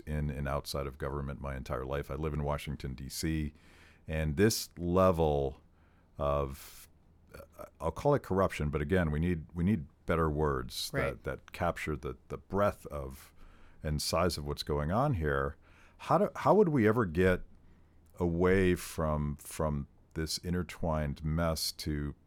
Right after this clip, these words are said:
Speaker 1: to what I believe has to be a clear separation between science and government?
Speaker 2: Right. We're s-, what our research shows is that we are so far from that,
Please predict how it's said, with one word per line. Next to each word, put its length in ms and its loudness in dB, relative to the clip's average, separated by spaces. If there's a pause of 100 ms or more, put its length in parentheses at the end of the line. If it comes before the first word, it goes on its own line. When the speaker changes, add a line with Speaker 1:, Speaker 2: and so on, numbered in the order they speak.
(100)
Speaker 1:
to 180 -2
what 240 -2
I 120 2
believe 340 -2
has 240 -2
to 100 -8
be 220 -2
a 100 -4
clear 320 -2
separation 640 -2
between 480 -6 (240)
science 800 -2 (200)
and 180 -4
government? 640 -4 (480)
Speaker 2:
Right. 180 -4
We're 60 -8
s-, 260 -4 (180)
what 240 -2
our 140 4
research 400 0
shows 460 -4
is 120 -8
that 200 -6
we 100 -4
are 140 -4
so 580 0
far 420 -4
from 400 -6
that, 320 -12